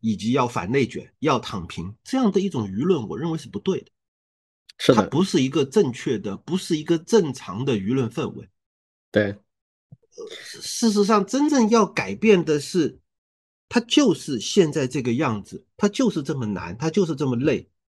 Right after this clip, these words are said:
Speaker 1: 它当然会比五年、十年甚至二十年前要困难得多，因为整个全体的人，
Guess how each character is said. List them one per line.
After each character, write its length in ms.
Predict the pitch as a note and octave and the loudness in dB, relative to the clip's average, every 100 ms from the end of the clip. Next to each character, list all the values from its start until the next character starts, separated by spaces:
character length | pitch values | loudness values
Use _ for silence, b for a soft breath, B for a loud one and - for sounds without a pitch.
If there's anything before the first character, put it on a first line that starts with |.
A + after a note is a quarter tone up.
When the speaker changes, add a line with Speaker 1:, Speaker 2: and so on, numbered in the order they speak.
| _ _ | _ _
Speaker 1:
它 160 | - G#3+ | 2 2
当 300 | - B3+ A3 | 4 4 4
然 180 | B2+ | 2
会 280 | C3+ G#3 E3+ | 0 2 2
比 200 | - F#2+ | 0 -8
五 180 | G2 G#2 | -8 -6
年、 240 | G2+ A2+ C3 | -4 -2 -4
十 200 | - B2+ | -2 0
年 180 | B2 | 0
甚 180 | A#2+ C#3 | 0 -4
至 80 | B2 | -4
二 220 | - D#3+ | -2 -2
十 120 | C3+ B2 | -2 -2
年 220 | G2+ A#2+ | 0 -2
前 280 | - G#2+ A2 | -2 -4 0
要 180 | C#3 | 0
困 260 | A2+ - D3 | 0 0 0
难 160 | G#2+ B2+ | 0 -2
得 140 | A#2+ | -2
多， 260 | A#2 C#3 D#3 | 0 0 0
因 220 | G3+ B3+ | 0 2
为 260 | E3+ F#3 - _ _ _ _ _ _ | 2 2 -2 _ _ _ _ _ _
整 260 | - C3 A2+ | 0 0 2
个 300 | B2 F3+ - _ _ _ _ _ _ _ _ _ | 0 0 -2 _ _ _ _ _ _ _ _ _
全 320 | - B2 C#3+ B2+ | -6 0 4 2
体 220 | - B2+ | 2 0
的 140 | A#2 | 2
人， 280 | A2+ B2+ D3 | 2 0 -2